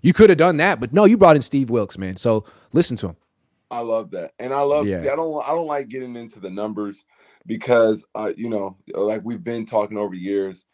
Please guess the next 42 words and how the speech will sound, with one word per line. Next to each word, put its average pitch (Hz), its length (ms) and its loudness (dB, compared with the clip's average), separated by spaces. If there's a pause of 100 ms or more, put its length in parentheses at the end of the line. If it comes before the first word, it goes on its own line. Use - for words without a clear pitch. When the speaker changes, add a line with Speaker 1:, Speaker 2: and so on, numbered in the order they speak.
(260)
Speaker 2:
For 113 100 -12
me, 143 400 2
I'm, 139 220 -6 (160)
I 123 120 -2
wanna 147 300 -4
get 113 160 -12
into 110 260 -14
the 90 60 -10
office. 101 420 -10
I 104 80 -4
wanna, 117 260 -10 (120)
let's 170 160 -10
get 175 140 -8
into 147 180 -16
the 92 100 -20 (120)
po-, - 220 -12
the 92 100 -12
politics 131 680 -2
of - 140 -18
it. - 100 -20 (120)
I 127 120 -2
don't 147 180 -4
wanna 151 180 -10
get 127 160 -10
into 127 180 -12
the 104 100 -8
numbers 110 380 -8
because 104 480 -6
those 160 340 -2
numbers 123 580 -6 (440)
can 117 180 -6
increase 156 540 0
or 127 80 -4
decrease 127 520 -6
depending 120 380 -6
on 107 160 -2
who's 113 300 -6
leading 123 320 -4
the 104 100 -4
team, 110 380 -12
who's 110 280 -16
making 120 440 -6